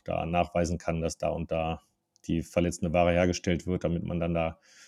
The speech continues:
vor Ort das, die Produktionsstätte, äh, dicht machen kann, beziehungsweise die, ähm, Produktionsmittel vielleicht sogar, äh, beschlagnahmen kann oder so.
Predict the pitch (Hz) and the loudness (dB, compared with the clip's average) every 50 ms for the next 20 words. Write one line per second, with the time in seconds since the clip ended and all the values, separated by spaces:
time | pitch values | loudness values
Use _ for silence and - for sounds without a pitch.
0 | _ _ - - - 92 87 92 95 87 - 90 87 85 - - - - - - | _ _ -6 2 4 6 6 6 6 4 4 0 0 0 0 -2 -4 -6 -2 -2
1 | 95 87 - 95 95 87 - - 98 95 90 - - - - - 87 85 85 78 | -2 -2 2 2 2 2 4 2 2 2 2 0 -4 -6 -2 0 0 0 0 -2
2 | 73 - _ _ _ _ - 85 87 82 80 80 82 - - 92 - - 95 87 | -4 -12 _ _ _ _ -8 -4 -4 -4 -4 -4 -6 -2 -2 -2 0 0 0 0
3 | 87 85 - 92 92 82 78 - - 104 98 80 82 87 87 90 82 85 85 85 | 0 2 2 2 2 2 2 2 4 4 4 4 4 4 6 6 6 4 2 2
4 | 82 - - - - - - - - _ _ - 98 92 90 90 90 87 87 90 | 2 -2 -14 -20 -20 -20 -20 -20 -20 _ _ 4 6 6 8 8 8 8 6 6
5 | 85 - 82 92 90 87 - - 107 98 101 - 110 110 110 - - 101 95 - | 4 2 0 0 0 0 4 6 4 6 6 6 6 6 6 6 4 2 2 4
6 | 92 87 87 - - 87 85 82 - - 92 80 85 82 82 82 82 82 - _ | 2 0 0 0 0 0 0 0 0 -2 -2 0 2 2 2 2 0 -2 -6 _
7 | _ _ _ _ _ - 87 87 85 85 90 - - 92 85 85 - 87 85 82 | _ _ _ _ _ -10 -4 -4 -2 -2 -2 0 2 2 2 2 0 -8 -10 -10
8 | 82 - - 78 80 80 - 80 80 85 87 | -10 -12 -12 -12 -12 -12 -14 -14 -14 -16 -16